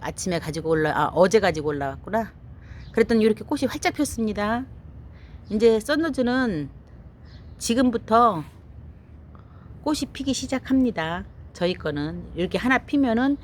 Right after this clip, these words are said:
요런 데서 다 이렇게 꽃이 나와요. 아직 꽃몽오리는 안 졌는데 꽃이 다 필 겁니다. 날이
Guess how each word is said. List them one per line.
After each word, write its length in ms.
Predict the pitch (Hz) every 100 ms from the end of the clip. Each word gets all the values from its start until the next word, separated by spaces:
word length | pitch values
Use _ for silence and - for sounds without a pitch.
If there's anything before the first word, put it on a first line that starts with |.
| - - - -
요런 200 | 180 180
데서 280 | 170 156 202
다 240 | - - 160
이렇게 200 | 165 165
꽃이 240 | 240 240
나와요. 560 | 196 131 135 143 139 113 - -
아직 260 | - 151 156
꽃몽오리는 600 | 240 262 262 214 180 165
안 140 | 143
졌는데 540 | 156 151 147 156 208 180 - - -
꽃이 140 | 254 247 -
다 180 | - -
필 160 | - 247
겁니다. 540 | 240 208 180 143 143 - - - - - - - - - - - - - - - - -
날이 260 | - 156